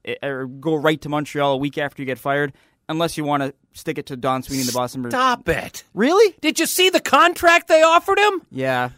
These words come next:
Speaker 2: You take that deal. What, are you kidding me?
Speaker 1: <laughs> Well
Speaker 2: Ty, look at what they gave him.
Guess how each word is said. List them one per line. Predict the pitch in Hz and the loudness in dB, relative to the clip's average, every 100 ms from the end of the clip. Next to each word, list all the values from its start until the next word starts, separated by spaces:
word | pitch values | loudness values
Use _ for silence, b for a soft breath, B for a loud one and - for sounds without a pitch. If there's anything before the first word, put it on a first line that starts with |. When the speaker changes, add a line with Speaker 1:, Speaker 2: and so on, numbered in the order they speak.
| _ - | _ 0
Speaker 2:
You | 269 392 - | 6 6 6
take | - 202 - | 2 4 4
that | 180 165 131 | 4 4 4
deal. | 147 165 135 | 2 4 2
What, | 156 370 | 2 2
are | |
you | 285 | 2
kidding | - - 285 330 359 | 0 -2 -4 -4 -2
me? | 403 359 - | 0 0 -4
Speaker 1:
<laughs> | B B B | B B B
Well | 262 | -2
Speaker 2:
Ty, | 262 294 220 135 | 6 8 8 4
look | - 190 311 320 | -2 0 2 2
at | 233 | 0
what | 226 - | 0 2
they | 214 | 2
gave | 175 113 196 226 170 | 2 -2 -4 -2 -2
him. | 135 - | -4 -6